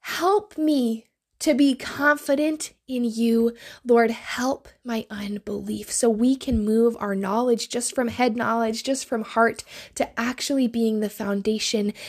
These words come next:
and the building blocks of your life. God loves you so much,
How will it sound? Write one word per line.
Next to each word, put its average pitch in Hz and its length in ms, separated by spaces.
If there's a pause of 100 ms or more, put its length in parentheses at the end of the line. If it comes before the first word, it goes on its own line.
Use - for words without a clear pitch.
and 214 200
the 202 60
building 220 500
blocks 214 480 (160)
of 214 340 (160)
your 190 460 (180)
life. - 480 (1500)
God 202 260
loves 214 220
you 220 80
so - 240
much, - 440